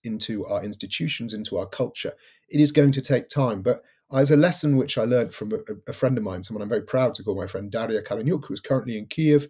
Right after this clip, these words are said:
She is one of Ukraine's bravest anti-corruption activists, uh, you know, a tireless battler for the right thing. And I once asked her how she didn't lose hope, considering how hard it was to transform Ukraine,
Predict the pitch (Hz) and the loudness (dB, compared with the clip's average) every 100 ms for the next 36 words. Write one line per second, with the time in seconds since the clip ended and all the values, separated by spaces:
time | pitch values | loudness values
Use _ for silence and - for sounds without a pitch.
0 | - - 120 107 - _ _ _ 151 135 | -4 -2 -2 -4 -10 _ _ _ -2 2
1 | 131 113 113 127 110 101 113 120 110 107 | 2 -2 -4 -2 -2 -4 -2 0 0 -4
2 | 107 110 101 - - - 98 - - 92 | -6 -8 -8 -8 -8 -10 -10 -10 -10 -8
3 | - 92 95 - _ - 110 - - 123 | -8 -6 -8 -10 _ -8 -6 -6 -4 0
4 | 123 113 107 - - _ _ _ _ _ | 0 0 -2 -4 -8 _ _ _ _ _
5 | _ - - - _ _ - 127 - 120 | _ -20 -20 -20 _ _ -6 -4 -2 -4
6 | 98 107 101 104 101 - - 135 92 90 | -4 -4 -4 -2 -4 -4 0 0 0 -10
7 | - _ - 143 151 139 - 120 - - | -18 _ 0 4 4 4 2 0 -2 0
8 | 156 104 101 - 104 107 101 - 110 113 | 0 0 -4 -6 -6 -8 -10 -10 -6 -4
9 | 104 95 - _ _ - 160 - _ _ | -4 -6 -8 _ _ -2 -2 -2 _ _
10 | - 113 - 110 98 101 101 113 110 104 | -8 -6 -4 -6 -6 -8 -6 -4 -2 -4
11 | 101 98 101 - 95 90 - 123 110 101 | -6 -8 -10 -12 -10 -6 -4 -2 -4 -8
12 | 95 - 104 95 | -8 -8 -8 -8